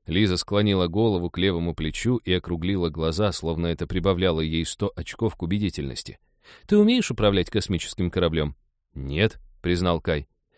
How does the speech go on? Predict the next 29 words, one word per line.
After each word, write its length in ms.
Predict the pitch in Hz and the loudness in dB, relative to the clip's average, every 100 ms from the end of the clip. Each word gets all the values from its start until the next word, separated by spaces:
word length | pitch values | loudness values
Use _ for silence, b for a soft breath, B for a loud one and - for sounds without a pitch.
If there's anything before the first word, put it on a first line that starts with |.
| b | b
В 80 | b | b
критической 600 | 175 196 175 - 160 170 | 2 2 2 0 0 0
ситуации 540 | - 160 131 120 139 131 | -2 2 4 4 2 -2
киборг 400 | 117 113 127 117 | 0 0 0 0
мог 240 | 117 120 | 0 0
установить 480 | 127 139 151 170 127 | -2 0 2 0 0
себе 240 | 85 82 | -2 -2
соответствующую 840 | 87 92 104 85 - 80 - 80 | 0 0 0 -4 -4 -6 -4 -6
программу 560 | - 90 107 156 147 135 | -4 -4 0 0 0 0
и 140 | 117 120 | 0 0
сесть 380 | - 147 - - | 2 -2 -4 -6
за 180 | 90 117 | -4 -4
штурвал, 560 | - 123 120 113 76 - _ | -2 -2 2 2 2 -4 _
но 200 | - 104 | 0 2
перед 260 | 107 117 117 | 4 2 2
этим 300 | 147 123 107 | 2 2 0
из 80 | 101 | 0
строя 280 | 120 127 110 | 0 0 2
должен 340 | 104 95 98 | 0 0 0
выйти 440 | 101 117 110 113 - | 0 -2 0 -2 0
не 180 | 107 107 | 0 0
только 380 | 156 156 107 | 0 0 -2
экипаж, 460 | 95 90 - 85 - | -2 -4 -2 -2 0
но 120 | 95 - | -4 -2
и 100 | 92 | -2
автопилот, 640 | 92 101 - 135 131 90 | -2 -4 -4 -2 0 0
который 320 | 90 95 90 | -2 -2 -2
хотя 300 | 82 87 107 | -2 0 0
бы 160 | 101 | 0